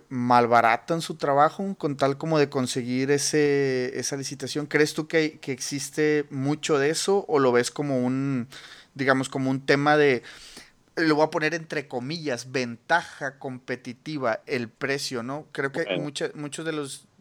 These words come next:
Speaker 1: no sé, digo, a, a, a lo que me tocó ver a mí, es muchas veces decir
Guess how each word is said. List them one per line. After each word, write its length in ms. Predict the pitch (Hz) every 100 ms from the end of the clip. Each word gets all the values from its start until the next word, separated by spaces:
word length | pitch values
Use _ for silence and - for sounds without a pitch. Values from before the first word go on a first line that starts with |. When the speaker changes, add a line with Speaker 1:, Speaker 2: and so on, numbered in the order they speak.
| _ -
Speaker 1:
no 360 | - 143 147 160
sé, 200 | 160 139
digo, 200 | 139 139
a, 40 | 135
a, 120 | 143
a 220 | 139 139
lo 100 | 139
que 80 | 139
me 80 | 139
tocó 300 | 151 - 147
ver 100 | 143
a 60 |
mí, 260 | 135 147 185 - - _
es 100 | 135
muchas 280 | 156 156 165
veces 260 | 160 160
decir 380 | 160 160 160 151